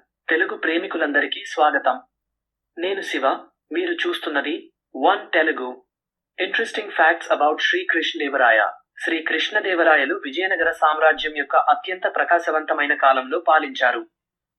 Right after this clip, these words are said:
ఆయన పాలనలో విజయనగరం సామ్రాజ్యం శిఖరానికి చేరుకుంది.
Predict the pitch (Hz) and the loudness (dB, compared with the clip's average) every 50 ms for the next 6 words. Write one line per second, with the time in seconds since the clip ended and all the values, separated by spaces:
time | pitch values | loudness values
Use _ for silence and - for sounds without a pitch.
0 | _ _ _ _ _ _ _ _ _ _ _ _ - - 165 180 196 202 196 - | _ _ _ _ _ _ _ _ _ _ _ _ 2 4 4 4 2 0 -2 2
1 | - 156 160 185 196 185 175 170 147 - 147 143 143 147 180 190 190 185 160 160 | 6 6 6 6 4 0 0 -2 -2 -2 -4 -6 -4 -4 -4 -2 -2 -2 0 0
2 | 170 170 - - - 151 147 151 151 151 147 135 135 156 160 165 - - 139 - | 0 0 0 2 4 4 4 4 4 2 2 2 0 -8 -8 -8 -6 -2 0 2
3 | 156 156 147 139 135 - - - - 151 147 139 - 143 127 120 117 - _ | 4 4 4 2 2 -4 -10 -6 -4 -4 -4 -4 -6 -12 -10 -10 -10 -12 _